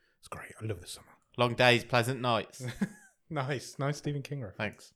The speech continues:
Speaker 1: I like it.
Speaker 2: Thought
Speaker 1: Thank
Speaker 2: you'd
Speaker 1: you.
Speaker 2: like that. I did that just for you.
Speaker 1: Thank you. <laughs> I enjoyed it.
Speaker 2: Uh, yeah. So, yeah, I, it's all good. I mean, last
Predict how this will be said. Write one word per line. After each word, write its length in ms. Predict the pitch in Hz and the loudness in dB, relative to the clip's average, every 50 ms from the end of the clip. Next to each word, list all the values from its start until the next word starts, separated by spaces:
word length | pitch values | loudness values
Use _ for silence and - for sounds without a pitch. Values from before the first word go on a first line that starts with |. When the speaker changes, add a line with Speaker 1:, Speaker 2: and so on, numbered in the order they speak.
| _ _ - | _ _ -10
Speaker 1:
I 40 | 113 | -8
like 320 | 110 120 123 123 - - | -6 -6 -6 -6 -10 -14
it. 100 | - - | -8 -4
Speaker 2:
Thought 120 | - 120 | -4 -2
Speaker 1:
Thank 80 | - - | -2 -2
Speaker 2:
you'd 100 | 90 85 | -2 0
Speaker 1:
you. 60 | 87 | 0
Speaker 2:
like 100 | 85 - | 0 0
that. 80 | - - | -2 -4
I 100 | 85 87 | -4 -4
did 180 | 92 107 95 92 | -4 -4 -4 -2
that 120 | 85 - | -4 -4
just 160 | 90 95 - - | -6 -10 -12 -10
for 80 | - 98 | -8 -8
you. 180 | 92 87 87 - _ | -8 -8 -10 -12 _
Speaker 1:
Thank 240 | - 127 117 - - | -10 -8 -8 -8 -12
you. 140 | 92 90 104 - - | -14 -14 -14 -14 -16
<laughs> 140 | - - - | -16 -8 -6
I 40 | 127 | -6
enjoyed 340 | 117 113 113 120 113 107 98 | -4 -2 -2 0 0 -2 -4
it. 240 | 98 104 - - _ _ _ _ - - - - - - - - - | -8 -12 -16 -20 _ _ _ _ -20 -20 -20 -20 -20 -20 -20 -6 4
Speaker 2:
Uh, 260 | - 165 165 170 170 - - | 6 8 8 8 8 4 4
yeah. 320 | - 208 262 254 170 - - - - - - | 8 12 12 12 12 12 8 2 -10 -18 -16
So, 320 | - - 202 202 190 185 185 - | 6 10 10 10 10 10 6 2
yeah, 360 | - 220 269 320 269 143 110 | 6 8 10 12 12 10 10
I, 100 | 139 170 185 | 10 8 8
it's 240 | 175 165 165 - | 6 4 2 2
all 140 | 196 202 180 | 2 2 2
good. 360 | - - 247 247 - - - - - | 2 6 6 6 6 4 0 -2 0
I 80 | 139 151 | 0 2
mean, 380 | 151 156 156 151 147 147 - - _ _ _ | 2 0 0 -2 -4 -6 -10 -14 _ _ _
last 540 | 156 175 170 170 - - - - - - | 6 6 6 6 6 0 -8 -10 -12 -14